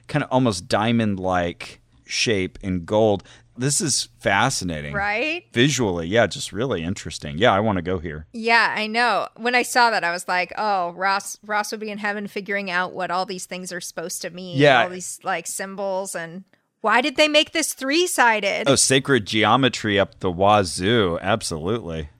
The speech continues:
Speaker 2: I have some insider information for you about how they were designed.
Speaker 1: Okay.
Speaker 2: Okay, so here is how they chose the architecture and why. Quote,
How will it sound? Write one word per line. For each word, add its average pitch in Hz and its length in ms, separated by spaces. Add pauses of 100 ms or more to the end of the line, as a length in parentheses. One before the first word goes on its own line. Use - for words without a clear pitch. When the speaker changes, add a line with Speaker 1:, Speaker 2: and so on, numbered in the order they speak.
(140)
Speaker 2:
I 196 160
have 226 540
some 190 280 (140)
insider 262 800
information 220 840
for - 120
you 151 200
about 151 240
how 170 140
they 180 120
were 180 160
designed. 101 680 (180)
Speaker 1:
Okay. 143 240 (100)
Speaker 2:
Okay, - 400
so - 220
here 233 340
is 247 200
how 208 200
they 262 140
chose 214 340
the 226 140
architecture 196 600
and 190 280
why. 151 460 (500)
Quote, 233 540